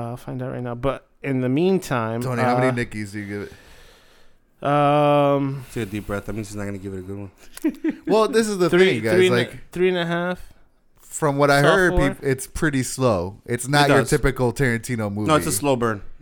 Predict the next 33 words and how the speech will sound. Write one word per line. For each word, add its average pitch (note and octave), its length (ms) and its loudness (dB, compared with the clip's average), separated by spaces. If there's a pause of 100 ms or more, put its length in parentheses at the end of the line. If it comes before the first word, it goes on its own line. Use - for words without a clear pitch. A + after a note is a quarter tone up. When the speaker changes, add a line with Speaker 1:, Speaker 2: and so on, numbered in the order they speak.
(100)
Speaker 3:
Yeah, A2 180 -4 (160)
Speaker 1:
Yeah. B2 140 -6
Speaker 3:
and B2+ 120 2
it's B2+ 180 -2
like C#3 120 -2
I C3+ 40 -2
said, C3 220 0
the A#2 60 -4
storyline C#3+ 480 0
doesn't C3+ 180 -4
connect B2+ 340 -6 (100)
well. A#2 420 -2 (260)
Like, B2 100 -2
there's F3 140 0
a G3 40 -2
lot F#3+ 100 2
of F3+ 60 0
things F3 140 0
I D#3+ 80 0
could D3+ 140 -8
complain, C#3 280 -6
but B2+ 80 -4
I C3+ 60 -6
just, D3+ 260 -10
I B2 260 -4
still F3+ 340 -2
enjoy C#3 400 2
Speaker 1:
Uh, C3+ 40 0
Speaker 3:
the B2 80 -2
movie C3+ 280 -2
so A#2+ 140 -6
much. A#2+ 320 -4
Like, G2+ 440 -8